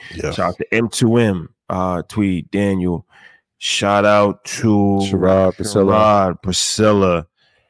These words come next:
Speaker 2: Oh man, hospitality on Trillion. We was in, we, we're in Toronto currently.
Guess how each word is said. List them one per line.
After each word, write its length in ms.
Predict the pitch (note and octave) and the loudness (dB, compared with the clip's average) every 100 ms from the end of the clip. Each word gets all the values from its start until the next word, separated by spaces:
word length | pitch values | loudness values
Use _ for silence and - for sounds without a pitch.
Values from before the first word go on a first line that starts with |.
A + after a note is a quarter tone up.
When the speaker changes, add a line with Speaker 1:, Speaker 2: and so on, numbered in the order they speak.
| _ _ _ _ | _ _ _ _
Speaker 2:
Oh 220 | - A#2+ G2+ | 2 4 4
man, 260 | G2+ F2 | 2 0
hospitality 720 | F#2+ A2+ A2 - G#2+ G2+ G2+ | 0 0 -2 -2 2 2 0
on 200 | F#2+ F#2 | -4 -6
Trillion. 520 | F2 - G#2+ G2+ G2+ F2+ | -8 -4 -2 -2 -4 -6
We 120 | F#2 | -8
was 160 | F2 | -4
in, 100 | G2 - | -6 -4
we, 100 | F#2+ | -2
we're 320 | F2+ G#2 G#2+ | -2 0 2
in 160 | A2+ B2 | 0 0
Toronto 500 | G2+ G#2 G2 G#2 G2+ | 0 0 0 -4 -4
currently. 500 | A2 G#2 G2+ A2 | -2 -2 -2 -4